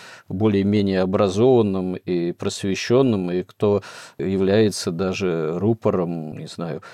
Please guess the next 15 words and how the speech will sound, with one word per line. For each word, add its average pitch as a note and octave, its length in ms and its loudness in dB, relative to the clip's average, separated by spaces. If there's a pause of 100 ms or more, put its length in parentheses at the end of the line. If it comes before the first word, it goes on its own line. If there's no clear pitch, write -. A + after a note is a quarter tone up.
(200)
современного F#2+ 800 0
такого - 320 -4
патриотического, A#2 1120 2
в G2 100 -6
том G2 280 0
числе G2+ 420 -2
информационного, F#2 1040 -2
там, E2+ 280 -4
идейного E2+ 580 -2
же, E2+ 120 -6
да, F2 220 -4 (260)
мейнстрима G#2+ 800 4
же, F2 460 -2
что - 220 -4
называется. F2 1000 -2